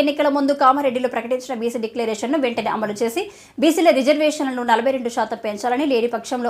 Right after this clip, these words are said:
అన్ని సంఘాల ఆధ్వర్యంలో పెద్ద ఎత్తున ఉద్యమించి రాష్ట్రాన్ని అగ్నిగుండంగా మారుస్తామని దళిత బహుజన ఫ్రంట్ జిల్లా అధ్యక్షుడు మాదాసి సురేష్ హెచ్చరించారు. మంగళవారం వరంగల్ జిల్లా గీసుకొండలో కామారెడ్డి డిక్లరేషన్ అమలు కోసం రజక రిజర్వేషన్ పోరాట సమితి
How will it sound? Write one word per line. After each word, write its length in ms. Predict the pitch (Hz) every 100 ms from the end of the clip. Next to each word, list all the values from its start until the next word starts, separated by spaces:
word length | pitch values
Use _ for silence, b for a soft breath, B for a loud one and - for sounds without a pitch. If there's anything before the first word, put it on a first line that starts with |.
| 208
అన్ని 160 | 233 285
సంఘాల 260 | 233 220 214 196
ఆధ్వర్యంలో 460 | 196 214 220 214 - b b b _
పెద్ద 180 | 254 226 320
ఎత్తున 180 | 311 311 247
ఉద్యమించి 380 | 214 269 277 277 254
రాష్ట్రాన్ని 380 | 226 233 240 214
అగ్నిగుండంగా 520 | 202 240 226 247 247 220
మారుస్తామని 540 | 196 214 - 247 233 214
దళిత 200 | 214 226 226
బహుజన 340 | 202 208 262 202 262
ఫ్రంట్ 260 | 262 285 233 202
జిల్లా 180 | 208 -
అధ్యక్షుడు 380 | 208 214 - 320 B B B
మాదాసి 400 | 240 247 277 277 240
సురేష్ 260 | 262 285 262
హెచ్చరించారు. 560 | 202 190 165 - 156 - _ b _
మంగళవారం 480 | 254 277 294 302 415 269
వరంగల్ 320 | 294 311 262
జిల్లా 120 | 254 220
గీసుకొండలో 440 | 240 269 240 220 214
కామారెడ్డి 360 | 214 233 226 202 202
డిక్లరేషన్ 480 | 226 208 208 190 -
అమలు 180 | 208 202
కోసం 220 | 214 277 359
రజక 220 | 208 269 277 214
రిజర్వేషన్ 520 | 233 254 240 226 208
పోరాట 260 | 202 240 285
సమితి 360 | - 220 208